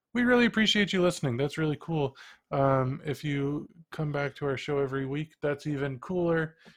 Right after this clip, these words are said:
If you share it with a friend, then you're super duper duper cool. <laughs> That's so lame. Uh, that, that'd be awesome. Uh, if you, I don't even think I said at the beginning where to find us. Hey, if you wanna find the rest of our podcasts, you can search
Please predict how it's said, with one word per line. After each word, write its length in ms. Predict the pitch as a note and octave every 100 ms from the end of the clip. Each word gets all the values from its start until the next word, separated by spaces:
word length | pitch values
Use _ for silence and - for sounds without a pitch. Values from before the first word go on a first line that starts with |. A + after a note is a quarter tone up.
| _
If 140 | D3+ E3
you 40 |
share 260 | D#3 F#3 F3
it 60 |
with 160 | E3 D#3
a 40 | D#3
friend, 400 | E3 D#3+ D#3 C#3+
then 160 | C#3+
you're 100 | C#3
super 360 | - E3 D#3+ C#3
duper 340 | B2 C3+ C3+ A2+
duper 300 | B2 - G#2
cool. 360 | - A2+ G#2+ G#2+ _ -
<laughs> 260 | F#3+ - -
That's 380 | F3+ D#3 - -
so 120 | C3
lame. 360 | C3 A#2 A2+ A2+ - - - - -
Uh, 360 | C#3 C3 B2 B2+ D3+
that, 240 | D3+ C3+
that'd 160 | D3+ C#3+
be 100 | C#3+
awesome. 380 | C3 B2 A#2+ G#2+ - - _ -
Uh, 300 | C3+ C3+ C3+ -
if 240 | D#3+ -
you, 220 | F#3+ G3+ - -
I 140 | D3
don't 160 | A#3 A3+
even 140 | D3+
think 180 | D#3 D3
I 80 | C3+
said 200 | D3+ C#3+
at 100 | C3
the 60 |
beginning 360 | B2 C#3+ D3 C3
where 120 | A#2+
to 100 | A2+
find 340 | - C#3+ D#3+
us. 180 | A#2 -
Hey, 260 | - D3+ B2 C3
if 160 | -
you 120 | C#3+
wanna 140 | C#3+ B2
find 360 | C#3 B2+ B2
the 100 | A#2
rest 240 | A2+ B2 -
of 80 | B2
our 80 | A2+
podcasts, 680 | B2+ B2 - A#2 A#2 -
you 100 | C3+
can 160 | B2 A#2+
search 460 | - C3+ B2+ -